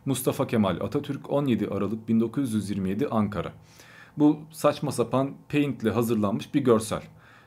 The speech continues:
Bunun benzeri bir sürü var ve paylaşıldı.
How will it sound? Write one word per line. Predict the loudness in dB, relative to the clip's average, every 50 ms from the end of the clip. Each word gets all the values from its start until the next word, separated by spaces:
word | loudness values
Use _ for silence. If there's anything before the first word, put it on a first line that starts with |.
| _ 0
Bunun | 2 4 4 6 6
benzeri | 4 4 4 2 2 2 2 0
bir |
sürü | 0 -2 -2 0 0 4 4
var | 4 2 2 -6 -14 0 0
ve | 0 2
paylaşıldı. | 4 4 6 6 4 4 2 0 -4 -4 -4